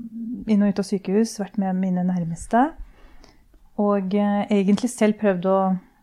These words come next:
prosessere beskjeden. Eh, og forrige uke så ble jeg, følte jeg meg klar for å dele det med flere.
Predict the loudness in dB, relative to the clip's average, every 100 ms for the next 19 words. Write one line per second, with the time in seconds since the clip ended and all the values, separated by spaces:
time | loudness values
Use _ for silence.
0 | _ _ _ _ _ _ _ _ _ _
1 | _ -6 -6 -4 0 2 2 -2 _ _
2 | -8 -4 0 0 -2 _ -16 -16 -20 _
3 | _ -20 _ _ _ _ _ -2 2 4
4 | 4 4 2 -2 -6 -14 _ _ _ _
5 | _ _ _ _ _ _ _ _ -2 2
6 | 4 2 0 -4 -8 0 2 2 0 -2
7 | -2 -2 -4 -6 -2 2 2 4 2 0
8 | -6 _ -20 _ -20 _ _ -6 -4 -2
9 | -2 0 -2 -2 -4 -4 -6 -8 -2 -2
10 | 0 -2 -2 -2 -2 -2 -2 -2 2 2